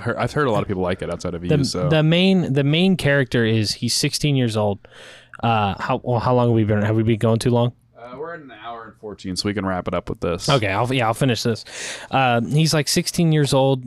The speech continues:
Speaker 2: He grew up not, oh, I just remembered something, part of the story.
Speaker 1: He grew up with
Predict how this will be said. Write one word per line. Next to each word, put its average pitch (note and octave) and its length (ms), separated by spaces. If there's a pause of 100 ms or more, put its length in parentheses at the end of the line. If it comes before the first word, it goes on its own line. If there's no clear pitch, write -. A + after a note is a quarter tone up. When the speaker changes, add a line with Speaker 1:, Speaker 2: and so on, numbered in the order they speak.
Speaker 2:
He C3+ 300 (220)
grew D#3 240
up D3 240
not, C3+ 340 (880)
oh, C3 120
I A2 160
just - 160
remembered G#2+ 320
something, G#2 280
part A2 180
of G#2 60
the - 40
story. G#2+ 340 (720)
Speaker 1:
He D#3 120
grew G#3+ 200
up - 140
with E3 240